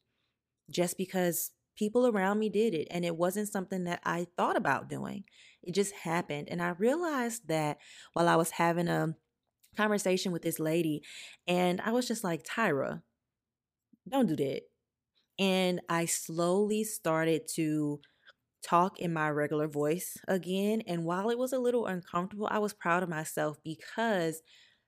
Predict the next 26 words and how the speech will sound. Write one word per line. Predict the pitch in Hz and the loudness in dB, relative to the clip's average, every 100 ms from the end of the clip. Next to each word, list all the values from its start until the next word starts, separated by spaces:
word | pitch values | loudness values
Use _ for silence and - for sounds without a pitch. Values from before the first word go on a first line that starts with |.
| - | -12
trauma | - 220 254 285 285 | -2 0 0 -2 -4
can | 254 220 | -4 -4
take | - 170 160 | -2 -2 -2
so | - - 160 | -6 -2 0
many | 165 160 160 | -2 -4 -6
forms, | - 156 156 156 170 190 - - - | -6 -4 -2 -4 -4 -8 -12 -20 -10
and | 175 180 | -2 0
especially | 180 - 202 202 220 214 - | 0 0 0 0 0 0 -2
intergenerational | 180 185 196 175 170 160 147 - 170 165 | -4 -2 -4 -2 -2 0 0 0 -4 -4
trauma, | - 170 175 180 185 - - | -2 -2 0 0 -2 -12 -2
it | 202 208 | 0 2
can | 208 | 0
trickle | - 220 240 285 | 0 0 0 -2
down | 226 175 165 180 | -2 0 0 0
so | 180 - 170 190 | -2 2 2 2
far | - 160 160 175 | 0 2 2 2
through | 175 | -2
the | 165 | -2
generations | 160 165 165 156 160 175 180 | -2 -2 -2 -2 -2 -4 -2
that | 170 156 | -2 -2
it | 139 | -2
does | - 226 233 | 0 0 2
not | 196 180 156 | 0 0 -4
feel | - - 170 165 151 | -8 -4 0 2 2
like | 139 139 | 0 -2
trauma | - 147 135 131 - | -4 -4 -4 -6 -12